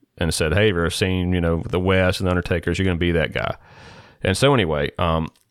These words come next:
so he invented that. But that, but of course, you know, he's been in the business a long time, so he learns. But the pe-, anyway, the point is, when they get to be champion, sometimes it seems to go to their head, like, they actually, you know, like, my wrestling skill. Now, that's part of it is that,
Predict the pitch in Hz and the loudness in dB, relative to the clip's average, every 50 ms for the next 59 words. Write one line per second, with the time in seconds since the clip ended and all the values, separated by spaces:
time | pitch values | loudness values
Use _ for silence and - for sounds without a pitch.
0 | _ - - 90 82 104 104 104 92 117 117 98 78 80 95 92 110 113 - - | _ -6 -2 0 0 2 0 2 2 0 0 0 0 0 -2 0 0 -2 0 0
1 | 117 101 92 - - 160 127 98 101 113 - - 98 98 90 80 92 95 90 92 | -2 -2 -2 -2 0 2 2 2 2 0 -2 -2 -2 0 0 0 0 0 0 -2
2 | 85 80 85 85 87 90 85 87 82 - - 87 82 82 85 - - 110 95 - | 0 0 -2 0 0 0 0 0 0 0 0 0 0 -2 0 0 0 -2 0 0
3 | 92 85 80 95 92 85 80 - 92 - - - - 170 - - 156 156 117 85 | -2 0 0 0 0 0 -2 -4 -4 -4 -4 -2 -2 -4 -2 0 0 0 2 0
4 | 90 92 - - 180 190 165 127 98 71 - - - - - - - - - - | -2 -2 -2 0 0 2 2 2 2 0 -2 -6 -12 -20 -20 -20 -20 -20 -20 -20
5 | _ _ _ _ - _ - 135 135 139 127 123 170 185 - 156 156 147 117 - | _ _ _ _ -12 _ -2 0 2 2 0 2 0 0 0 0 0 0 0 0
6 | - - 113 113 107 - 82 73 76 82 101 - 160 180 - 226 220 208 214 - | 0 0 2 0 0 0 -2 -2 -2 -2 -2 -2 -2 -2 0 -2 -2 0 0 0
7 | - - - 156 160 143 - - 95 95 110 117 113 87 82 80 87 104 98 120 | 0 0 2 0 0 0 -2 -2 0 2 2 2 4 2 0 0 0 2 2 2
8 | 123 117 95 - - 101 98 85 87 104 107 - - - 107 92 90 87 85 82 | 2 2 0 0 0 0 2 2 2 0 0 -2 -4 -2 -2 0 0 0 0 0
9 | 80 73 - - _ _ _ _ - - _ _ _ _ _ _ _ _ _ _ | -2 -4 -6 -12 _ _ _ _ -20 -20 _ _ _ _ _ _ _ _ _ _
10 | - - 104 98 92 87 85 85 85 85 - - 110 110 92 87 82 85 95 98 | -6 -2 0 2 2 2 2 2 2 0 -2 -2 -2 0 0 0 0 0 2 2
11 | 117 110 - - 104 87 - - 104 98 98 101 113 120 120 117 113 95 - - | 2 0 0 -2 -2 -2 -2 0 0 0 2 2 2 2 2 2 0 -2 0 2
12 | 147 160 156 120 92 85 87 - 123 120 101 85 78 73 69 71 92 - - | 2 2 2 0 0 0 2 2 2 2 0 0 0 0 0 0 -2 -4 -6